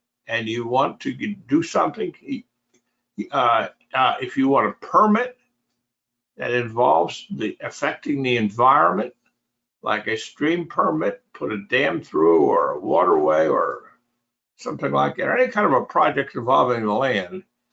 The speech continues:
you have to fill out a long form called artic-, uh, uh, called, uh, uh, Form nine, in which you have to describe what you're doing and how it affects the environment, et cetera, et cetera. So the state agencies are taking more atten-, have paid attention to it.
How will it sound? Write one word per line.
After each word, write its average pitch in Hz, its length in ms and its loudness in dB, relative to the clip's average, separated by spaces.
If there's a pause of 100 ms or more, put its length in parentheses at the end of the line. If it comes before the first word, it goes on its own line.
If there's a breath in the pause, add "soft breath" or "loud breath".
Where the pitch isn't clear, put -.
(260)
you - 100 -12
have - 260 -4
to - 80 -20
fill 156 280 0
out 131 120 2
a 113 100 2
long 151 360 2
form 139 380 -2
called 135 260 -2
artic-, 147 300 0 (100)
uh, - 180 -2 (320)
uh, 110 220 -2 (560)
called, 131 440 0
uh, - 340 -2 (540)
uh, - 300 -6
Form 160 500 0
nine, 135 420 2
in 104 100 -2
which 123 180 -4
you 120 100 -6
have 135 180 -4
to 101 80 -10
describe 127 560 0
what 127 180 2
you're 117 140 -2
doing 123 260 0
and 110 120 -4
how 120 180 2
it 104 80 2
affects 104 400 -4
the 107 100 -2
environment, 98 600 0
et 101 120 -6
cetera, 90 380 -8
et 92 80 -14
cetera. - 280 -10 (460)
So - 180 0
the 135 60 4
state 233 360 2
agencies 190 560 2
are 147 120 0
taking 143 400 -4
more 135 280 0
atten-, 135 220 -4
have 147 300 -4
paid 139 220 2
attention 127 540 -4
to 143 160 -2
it. - 160 -4